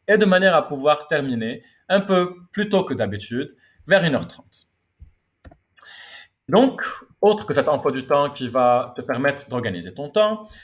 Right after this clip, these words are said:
tu vas aussi travailler sur trois outils, et seulement trois outils. Tu vas travailler notamment sur Pronote,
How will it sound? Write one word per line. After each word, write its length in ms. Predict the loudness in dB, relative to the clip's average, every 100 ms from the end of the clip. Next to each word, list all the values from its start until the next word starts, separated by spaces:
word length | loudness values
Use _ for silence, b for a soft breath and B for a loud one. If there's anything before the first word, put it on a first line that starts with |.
| B
tu 120 | -6 2
vas 100 | 2
aussi 400 | 2 -2 -4 -2
travailler 380 | 0 2 2
sur 400 | 0 -2 -6 -8
trois 260 | -2 2 2
outils, 220 | -2 -12 -18 _ _ _
et 80 | -8
seulement 600 | 2 2 6 4 2 -8
trois 200 | -2 -2
outils. 300 | -2 -6 -14 _ b b b -8
Tu 120 | 0
vas 100 | 2
travailler 600 | 4 4 4 4 -2 -6
notamment 500 | -8 -4 -4 -4 -6
sur 200 | -12 -16
Pronote, 540 | -4 -4 -4 -10 -20